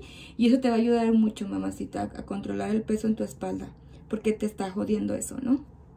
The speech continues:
Y aparte, am, tu alimentación, hermosa, trata de comer sanamente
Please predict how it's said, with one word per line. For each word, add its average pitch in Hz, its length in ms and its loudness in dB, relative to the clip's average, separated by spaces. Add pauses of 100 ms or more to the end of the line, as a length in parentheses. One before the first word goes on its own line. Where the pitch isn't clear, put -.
(1200)
Y 254 160 10
aparte, 269 920 6 (200)
am, 196 680 -4 (1500)
tu 226 100 0
alimentación, 220 720 2
hermosa, 208 400 -4 (640)
trata 220 360 2
de 254 140 2
comer 208 320 -4
sanamente 208 1160 -2